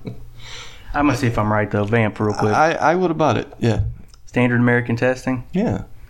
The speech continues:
Speaker 2: Sounds good.
Speaker 1: Let's look it up
Speaker 2: Good
Speaker 1: real
Speaker 2: ring
Speaker 1: quick.
Speaker 2: to it.
Speaker 1: S A T, S A T.
Speaker 2: Yeah, so Eric.
Speaker 1: Standard. It
Speaker 2: Oh.
Speaker 1: just says it's a standardized test widely used for, uh,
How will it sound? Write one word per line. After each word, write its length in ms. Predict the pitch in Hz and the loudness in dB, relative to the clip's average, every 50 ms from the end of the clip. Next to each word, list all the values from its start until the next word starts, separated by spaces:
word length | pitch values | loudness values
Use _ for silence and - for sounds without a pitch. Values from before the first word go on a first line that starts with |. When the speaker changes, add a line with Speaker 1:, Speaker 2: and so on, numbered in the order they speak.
| - - - - | -14 -14 -14 -8
Speaker 2:
Sounds 260 | - - 165 165 160 - | -4 -2 -2 -2 -2 -2
good. 220 | - 151 110 104 | -2 -2 -2 -2
Speaker 1:
Let's 180 | - 127 120 - | -2 -2 -2 0
look 180 | 120 113 - | 0 0 0
it 60 | 110 107 | 0 0
up 140 | 104 - | 0 0
Speaker 2:
Good 100 | 127 143 | 0 0
Speaker 1:
real 80 | - 135 | 0 0
Speaker 2:
ring 160 | 143 143 120 107 | 2 2 0 0
Speaker 1:
quick. 120 | 110 - | 0 -2
Speaker 2:
to 40 | - | -4
it. 60 | - - - - - - - - - - - - - - - - - - - - - - - - - - - - - - - - - - - - - - - - - | -6 -10 -14 -18 -18 -18 -18 -18 -18 -18 -16 -16 -16 -16 -16 -16 -16 -16 -16 -16 -16 -16 -16 -16 -16 -14 -14 -14 -12 -12 -12 -12 -12 -12 -12 -12 -12 -12 -10 -6 -4
Speaker 1:
S 260 | 117 117 117 - - | -2 -2 -2 -2 -2
A 140 | 110 107 107 | -2 -2 -2
T, 520 | - - 110 104 104 98 101 - - - | -4 -4 -4 -4 -4 -4 -4 -4 -4 -4
S 200 | - - - - | -4 -4 -6 -4
A 120 | - - - | -4 -4 -4
T. 460 | - - - - - - - - - - - - - - - - - - - - - - - - - - - - - - - | -4 -4 -4 -4 -4 -4 -6 -8 -10 -12 -16 -16 -18 -18 -18 -18 -18 -18 -18 -18 -18 -16 -16 -16 -16 -16 -16 -16 -12 -6 -2
Speaker 2:
Yeah, 300 | 95 117 - 90 90 98 | 0 2 2 0 0 -4
so 280 | 98 - - 110 107 | -2 0 2 2 2
Eric. 560 | 107 110 117 110 104 101 95 - - - - - - - - - - | 4 4 2 2 2 0 -2 -6 -10 -16 -18 -18 -20 -20 -18 -16 -10
Speaker 1:
Standard. 560 | - - 123 123 120 117 117 117 117 - - | -4 -2 0 2 2 2 2 0 -2 -4 -4
It 140 | 139 127 120 | -4 -2 0
Speaker 2:
Oh. 40 | - | 0
Speaker 1:
just 160 | 131 120 120 - | 0 0 0 0
says 180 | 139 135 127 | 0 0 2
it's 140 | 123 120 117 | 0 0 0
a 80 | 113 107 | 0 -2
standardized 680 | - - 120 117 113 110 107 110 107 107 104 - - | 0 0 2 2 2 2 2 0 0 0 -2 -2 -2
test 360 | - 113 110 107 107 - - | -2 0 0 0 -2 -2 -2
widely 380 | 117 110 107 107 107 104 104 104 104 | -2 0 0 0 0 -2 -2 -2 -2
used 300 | 104 107 107 104 - - | 0 0 0 -2 -4 -6
for, 320 | - 104 104 104 104 101 | -4 -4 -2 -2 -2 -2
uh, 120 | 101 95 | -2 -4